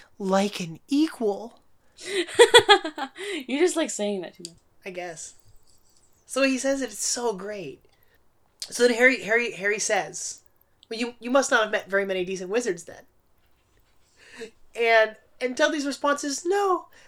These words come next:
Speaker 1: I haven't." And then there's a beat, and he goes, "That wasn't a very nice thing to say."
Speaker 2: Like, "Oh no, I shouldn't have said that."
Speaker 1: <laughs> And then he picks up Harry's lamp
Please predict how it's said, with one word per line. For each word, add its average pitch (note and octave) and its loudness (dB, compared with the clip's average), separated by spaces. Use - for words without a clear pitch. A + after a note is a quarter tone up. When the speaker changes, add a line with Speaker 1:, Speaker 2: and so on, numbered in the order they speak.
Speaker 1:
I D#4 4
haven't." D#4 -2
And A#3 4
then B3+ 8
there's A#3 8
a A#3 0
beat, F3+ -4
and G3 -10
he G#3+ -6
goes, G3+ 2
"That A4 4
wasn't D4+ 2
a C4 -2
very C4+ -2
nice A#3+ -2
thing C4 -2
to D4 -2
say." E4+ 4
Speaker 2:
Like, G3+ -4
"Oh D4 6
no, F4 10
I D#4+ 12
shouldn't D#4+ 4
have E4 2
said G4 10
that." F4+ 10
Speaker 1:
<laughs> - -
And A#3+ 8
then F4 10
he D#4+ -2
picks - -6
up F4 0
Harry's E4+ 0
lamp A3+ 2